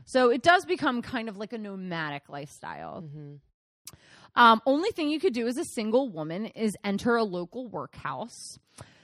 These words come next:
Speaker 1: Uh, there are few places more feared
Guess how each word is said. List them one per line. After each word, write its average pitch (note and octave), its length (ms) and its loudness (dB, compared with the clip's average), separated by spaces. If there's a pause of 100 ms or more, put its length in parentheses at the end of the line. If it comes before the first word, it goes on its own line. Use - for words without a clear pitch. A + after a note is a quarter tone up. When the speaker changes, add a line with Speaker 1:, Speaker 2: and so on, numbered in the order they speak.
(540)
Speaker 1:
Uh, F3+ 360 2
there A#3 280 4
are G#3 80 0 (300)
few F4+ 480 4
places C#4 640 -8
more A3 420 -4
feared E3 520 -12